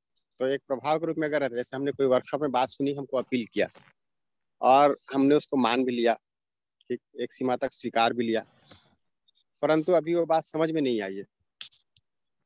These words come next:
तो ये जो सुबह का हम सत्र कर रहे हैं, इसलिए कर रहे हैं ताकि इसके हम एक एक भाग को ठीक से विश्लेषित कर सकें, इसको directly observe करके हम देख सकें कि ऐसा है कि नहीं।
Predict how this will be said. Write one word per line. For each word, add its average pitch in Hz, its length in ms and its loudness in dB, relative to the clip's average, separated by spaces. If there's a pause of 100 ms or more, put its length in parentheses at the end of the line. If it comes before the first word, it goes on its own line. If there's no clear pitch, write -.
(580)
तो 156 320 0
ये 160 160 -2
जो 180 300 0
सुबह 160 260 -4
का 165 140 -4
हम 156 80 -6
सत्र - 280 -10
कर 139 160 0
रहे 127 140 2
हैं, 131 60 -2
इसलिए 160 280 -4
कर 147 180 0
रहे 156 140 0
हैं 156 80 -2
ताकि 160 540 -2 (340)
इसके 147 280 -8
हम 143 260 -4
एक 135 120 -4
एक 143 160 -4
भाग 127 240 -4
को 151 100 -2
ठीक 139 220 -8
से 147 100 -2
विश्लेषित 123 540 -2
कर 135 60 0
सकें, - 340 -4 (720)
इसको 127 220 -2
directly 139 420 4
observe 147 460 4
करके 143 300 0
हम 143 120 2
देख 113 240 0
सकें 98 300 -10
कि - 260 -6
ऐसा 131 180 0
है 127 180 0
कि 113 160 -4
नहीं। 98 160 0